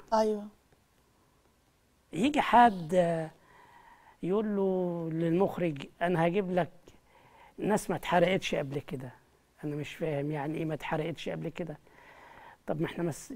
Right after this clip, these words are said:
Speaker 2: ما اشتغلنا قبل كده
Speaker 1: أيوه.
Speaker 2: ومثلنا. هو بطل العمل ما طلعش قبل كده؟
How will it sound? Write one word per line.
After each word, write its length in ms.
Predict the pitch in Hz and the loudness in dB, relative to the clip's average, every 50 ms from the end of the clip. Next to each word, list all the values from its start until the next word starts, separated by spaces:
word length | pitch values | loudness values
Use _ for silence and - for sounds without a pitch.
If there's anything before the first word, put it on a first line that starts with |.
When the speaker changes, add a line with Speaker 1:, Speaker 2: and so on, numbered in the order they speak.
| - - - | -14 -12 -12
Speaker 2:
ما 300 | - 185 185 180 - 180 | -10 -10 -8 -6 -4 -4
اشتغلنا 540 | 156 - - - 180 165 196 190 180 175 170 | -6 -4 0 0 2 2 2 2 2 0 -2
قبل 200 | 165 151 151 160 | -2 -2 -4 -4
كده 260 | - - 185 165 165 | -4 -4 -4 -2 -2
Speaker 1:
أيوه. 160 | 160 151 151 240 247 233 | -2 0 0 0 0 0
Speaker 2:
ومثلنا. 240 | 226 208 185 185 160 - - - - - - - - - - | -2 -4 -6 -8 -10 -10 -12 -20 -20 -20 -20 -18 -16 -6 0
هو 220 | - 175 175 165 | 4 6 6 8
بطل 320 | 165 208 202 - 185 165 165 | 8 6 6 6 4 4 6
العمل 460 | 151 147 156 185 202 190 180 165 156 | 6 6 6 6 6 4 2 2 0
ما 80 | 156 | -2
طلعش 340 | 139 - 196 208 165 - - | -2 0 0 0 0 0 -2
قبل 240 | 185 180 165 170 175 | -6 -4 -4 -6 -6
كده؟ 260 | - - 214 202 190 | -4 -4 -4 -4 -4